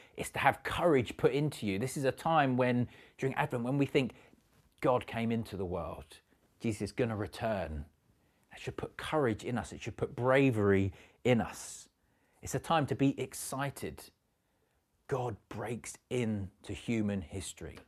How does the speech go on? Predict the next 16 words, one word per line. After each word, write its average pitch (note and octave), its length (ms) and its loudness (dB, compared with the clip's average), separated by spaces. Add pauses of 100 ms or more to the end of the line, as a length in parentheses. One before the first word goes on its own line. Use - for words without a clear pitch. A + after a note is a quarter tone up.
(580)
He A2 100 -10
doesn't B2 460 0
leave C#3 280 6
us G#2 320 0 (260)
abandoned. G2 760 -2 (560)
He A2 120 -6
breaks B2 480 -2
into A2 280 -2
human G#2+ 360 0
history. - 580 -4 (2000)
It's - 120 -8
a A#2 60 -4
time C3 400 2
to - 140 -6
practice - 480 -2
patience. - 840 -4